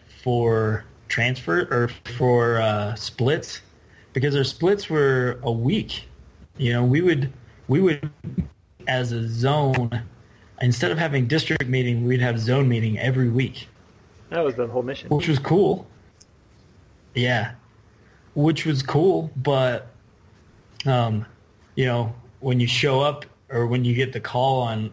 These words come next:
Speaker 1: uh, P-Day night and you're like, "Hey, uh, tr-, fill a bag, you're going somewhere for a week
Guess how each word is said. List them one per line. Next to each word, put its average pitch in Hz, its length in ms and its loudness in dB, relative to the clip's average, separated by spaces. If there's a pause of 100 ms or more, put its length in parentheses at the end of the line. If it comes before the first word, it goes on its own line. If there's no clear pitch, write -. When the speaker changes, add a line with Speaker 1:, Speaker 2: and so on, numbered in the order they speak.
(120)
Speaker 1:
uh, 101 320 -2 (120)
P-Day 123 340 0
night 117 320 -2
and 107 80 -14
you're 107 120 -6
like, 101 160 -6
"Hey, 147 380 -2 (400)
uh, 123 380 2
tr-, - 140 -10 (1040)
fill 139 300 0
a 131 40 0
bag, 139 480 0
you're 127 160 -2
going 143 240 0
somewhere 123 340 0
for 120 140 -2
a 113 40 2
week 135 440 0